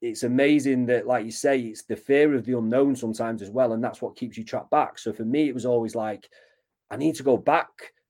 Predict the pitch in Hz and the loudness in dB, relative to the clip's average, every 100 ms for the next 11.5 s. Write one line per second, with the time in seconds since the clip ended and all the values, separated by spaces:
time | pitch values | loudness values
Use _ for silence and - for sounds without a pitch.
0 | - - - 135 120 107 _ _ _ 127 | -16 -8 0 2 2 -4 _ _ _ 4
1 | 131 117 117 165 135 - 110 117 131 127 | 6 6 6 4 4 -2 -6 0 0 0
2 | 127 131 180 220 - 101 82 - _ _ | 0 4 4 2 -2 -6 -8 -14 _ _
3 | _ _ _ _ _ _ _ _ _ _ | _ _ _ _ _ _ _ _ _ _
4 | _ _ _ _ _ _ - 135 135 123 | _ _ _ _ _ _ -4 -2 -2 -4
5 | - 123 - - 160 170 151 143 113 120 | -8 -8 -6 -2 2 2 2 0 2 4
6 | 185 202 - 127 110 - _ - 123 139 | 4 2 -2 -2 -4 -8 _ -12 -4 -2
7 | 151 131 117 110 120 - 120 175 - 127 | -2 -4 -4 -6 -8 -4 0 0 0 -6
8 | 107 - 120 110 120 127 - 151 156 147 | -6 -4 -4 -4 -8 -10 0 4 6 4
9 | 135 135 123 117 160 175 - 117 117 123 | 2 2 0 2 2 2 -2 -2 -2 -6
10 | 131 131 123 131 131 123 127 127 135 131 | -6 -6 -4 -4 -4 -2 -2 0 0 0
11 | 123 151 123 120 - | 4 4 4 -2 -10